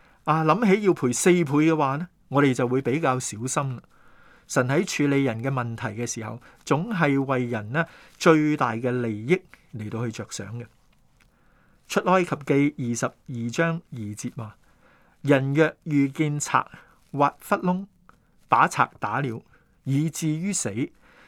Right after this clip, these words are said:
就不能為他有流血的罪。」律法賦予人自我保護嘅權利嘅。冇幾耐之前呢，有一個小偷啊，闖入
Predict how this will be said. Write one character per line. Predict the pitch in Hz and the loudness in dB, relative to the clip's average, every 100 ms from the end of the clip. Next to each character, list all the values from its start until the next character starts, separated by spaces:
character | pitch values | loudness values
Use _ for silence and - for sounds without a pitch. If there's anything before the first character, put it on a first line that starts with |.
| _ | _
就 | - 165 | 6 6
不 | 160 233 | 6 2
能 | 170 117 139 | 0 -2 -4
為 | 139 127 | -2 -2
他 | - 180 180 - | 0 2 2 -2
有 | 143 120 | -6 -4
流 | 127 110 107 | -4 -6 -8
血 | - 117 | -8 -8
的 | 160 - | -8 -10
罪。」 | - 117 113 _ _ _ _ _ _ _ - | -6 -6 -6 _ _ _ _ _ _ _ -2
律 | 175 190 | 2 2
法 | - 214 | 4 2
賦 | 202 - 208 | 2 0 0
予 | 175 175 | 2 2
人 | 170 123 | 2 0
自 | 120 147 | -2 -2
我 | 143 151 | 0 0
保 | 123 | 0
護 | 156 202 123 | -2 -2 -2
嘅 | 131 | -2
權 | - - 107 104 | -4 -8 -8 -8
利 | 113 110 | -10 -8
嘅。 | 113 - _ _ _ 123 | -12 -16 _ _ _ 0
冇 | 147 | 2
幾 | 165 | 4
耐 | 175 135 | 4 4
之 | 151 | 2
前 | 170 - 104 | -2 -4 -4
呢， | 135 | -2
有 | 135 131 | 0 0
一 | |
個 | 143 | 0
小 | 131 - 107 139 | -2 -2 -4 0
偷 | - 139 | 2 2
啊， | 120 117 | 2 0
闖 | 123 - 107 | -2 -6 -4
入 | 156 | -2